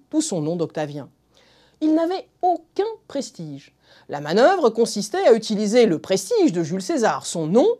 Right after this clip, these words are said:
pour rallier les vétérans de ce même Jules César sur le nom d'Octavien et ainsi éliminer Antoine.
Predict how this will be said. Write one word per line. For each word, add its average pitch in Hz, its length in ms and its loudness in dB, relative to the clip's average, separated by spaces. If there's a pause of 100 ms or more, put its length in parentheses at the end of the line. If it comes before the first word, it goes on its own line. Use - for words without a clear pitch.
(380)
pour 214 200 0
rallier 196 300 0
les 151 160 -2
vétérans 214 680 2
de 202 60 -2
ce - 140 -8
même 196 200 -2
Jules 180 160 -4
César 165 520 -2
sur 165 240 -2
le 151 120 -4
nom 302 240 2
d'Octavien 196 640 0 (100)
et 269 140 2
ainsi 170 400 -4 (160)
éliminer 156 440 0
Antoine. 139 520 -6